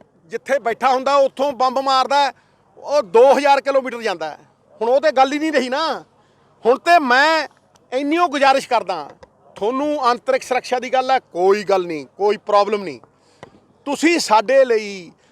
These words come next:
law and order ਸਥਾਪਿਤ ਕਰਕੇ ਦਿਓ। ਇਸ ਸਟੇਟ ਦੇ ਵਿੱਚ ਵਪਾਰੀ ਅਮਨ ਮਾਨ ਚਾਹੁੰਦਾ ਹੈ, ਵਪਾਰ ਚਾਹੁੰਦਾ ਹੈ, ਖੇਤੀ ਵਾਲਾ ਇੱਜ਼ਤ ਦੀ ਰੋਟੀ ਚਾਹੁੰਦਾ ਹੈ। ਉਹ ਕੁਛ ਨਹੀਂ ਚਾਹੁੰਦਾ,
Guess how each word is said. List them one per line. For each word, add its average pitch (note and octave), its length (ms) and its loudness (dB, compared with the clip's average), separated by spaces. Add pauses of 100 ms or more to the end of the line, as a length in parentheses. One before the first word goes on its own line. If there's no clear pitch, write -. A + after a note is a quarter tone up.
(140)
law E3+ 260 2
and A#3 200 2
order A3+ 160 0
ਸਥਾਪਿਤ - 460 -8
ਕਰਕੇ G3 300 -8
ਦਿਓ। D3+ 220 -12 (1000)
ਇਸ A#3 260 2
ਸਟੇਟ G#3+ 360 2
ਦੇ A#3+ 140 2
ਵਿੱਚ A#3 240 0 (1040)
ਵਪਾਰੀ G#3+ 460 2
ਅਮਨ B3 160 2
ਮਾਨ B3 280 6
ਚਾਹੁੰਦਾ B3+ 340 2
ਹੈ, D3+ 280 -6 (960)
ਵਪਾਰ A#3 380 4
ਚਾਹੁੰਦਾ C#4 340 0
ਹੈ, E3 180 -4 (880)
ਖੇਤੀ B3+ 380 0
ਵਾਲਾ C#4+ 260 4
ਇੱਜ਼ਤ C#4 280 -2
ਦੀ D4+ 160 -2
ਰੋਟੀ C#4 300 0
ਚਾਹੁੰਦਾ C#4+ 260 -2
ਹੈ। G#3 260 -2
ਉਹ C4 100 -6
ਕੁਛ E4+ 240 -6
ਨਹੀਂ F4 140 -4
ਚਾਹੁੰਦਾ, E4+ 480 -2